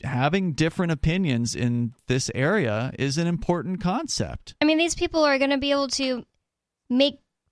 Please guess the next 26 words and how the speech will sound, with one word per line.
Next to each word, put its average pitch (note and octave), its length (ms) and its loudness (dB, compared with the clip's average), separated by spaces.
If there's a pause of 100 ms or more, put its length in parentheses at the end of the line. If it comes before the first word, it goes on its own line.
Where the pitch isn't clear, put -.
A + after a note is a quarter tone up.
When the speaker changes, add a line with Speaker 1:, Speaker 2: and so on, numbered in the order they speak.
(560)
Speaker 2:
medicines C#4+ 440 4
that C4+ 80 4
have B3 80 -2
been B3 180 0
proven D4+ 560 2 (140)
to - 120 0
work D4 300 2
for A#3+ 200 -2
things A3+ 480 -6
illegal C4 460 0
just B3 240 -2
because B3+ 280 0
they're B3 120 2
not B3 280 2 (580)
the B3+ 220 4
medicine B3+ 480 2
they B3 240 2
want A#3 260 2
you A#3 100 0
to G#3+ 60 -4
take. A#3+ 260 0 (120)
Speaker 1:
Yeah, C3 220 0
they're B2 140 0
not D3 180 0
politically D3 540 2
approved. C3 800 -2